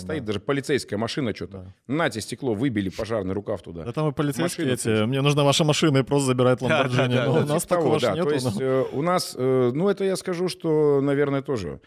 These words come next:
Speaker 1: э, можно довести просто любую хорошую идею до абсурда.
Speaker 3: Мгм.
Speaker 1: Поэтому, ну, прежде всего, задача М Ч С ничего имущества не калечить по возможности. И опять же, одно дело повреждать машины. Некоторые говорят, да, вот я сколько помню комментариев в интернете, там, когда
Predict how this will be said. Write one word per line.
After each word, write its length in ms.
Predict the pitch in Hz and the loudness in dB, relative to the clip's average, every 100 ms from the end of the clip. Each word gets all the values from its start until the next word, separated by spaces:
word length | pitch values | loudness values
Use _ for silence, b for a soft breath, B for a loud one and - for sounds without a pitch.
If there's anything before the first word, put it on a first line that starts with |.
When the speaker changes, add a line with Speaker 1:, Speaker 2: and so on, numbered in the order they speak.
| b b b | b b b
Speaker 1:
э, 100 | - | -12
можно 580 | 95 80 85 139 147 151 | -10 -8 -2 0 0 0
довести 360 | 135 143 - 170 | -2 -4 -6 -6
просто 340 | 143 - 135 | -8 -4 -2
любую 320 | 131 139 135 | -2 0 -2
хорошую 480 | - 120 110 - 135 | 0 0 -2 -4 -6
идею 240 | 143 160 | -2 0
до 120 | 117 120 | 0 0
абсурда. 440 | - 73 65 - B B | -2 -14 -14 -18 B B
Speaker 3:
Мгм. 140 | 98 | -10
Speaker 1:
Поэтому, 420 | 135 139 151 147 | -8 -6 -4 -2
ну, 160 | 135 123 | 0 -2
прежде 360 | - 131 131 107 | -2 -2 -2 -6
всего, 240 | - 76 | -8 -10
задача 400 | 87 107 113 104 | -6 -4 -4 -4
М 80 | 101 | -6
Ч 200 | - 120 | -4 -4
С 120 | - | -2
ничего 340 | 110 120 139 165 | -4 -2 -2 -2
имущества 340 | 151 151 - | -2 -6 -4
не 100 | 120 | -4
калечить 480 | - 95 78 - - | -4 -6 -8 -14 -12
по 80 | 95 | -8
возможности. 600 | 90 69 62 62 - _ B B B | -8 -10 -14 -18 -20 _ B B B
И 80 | 131 | -4
опять 280 | 135 170 | 0 0
же, 100 | 98 | -2
одно 180 | 107 147 | -4 -2
дело 220 | 151 156 147 | 0 0 -2
повреждать 600 | 156 143 143 143 165 - | -4 -4 -4 -2 -2 -4
машины. 340 | 98 - 80 | -8 -8 -6
Некоторые 380 | 123 135 131 120 | -4 -4 -4 -2
говорят, 300 | 113 107 90 | 0 -2 -2
да, 160 | 143 156 | -2 -2
вот 180 | 110 | -4
я 80 | 98 | -6
сколько 240 | - 90 - | -10 -12 -10
помню 220 | 90 90 | -10 -8
комментариев 560 | 127 156 143 147 113 - | -6 -6 -4 -2 -2 -6
в 60 | |
интернете, 420 | 101 107 139 123 - | -8 -6 -6 -6 -10
там, 120 | 87 | -12
когда 320 | 90 90 92 | -12 -10 -10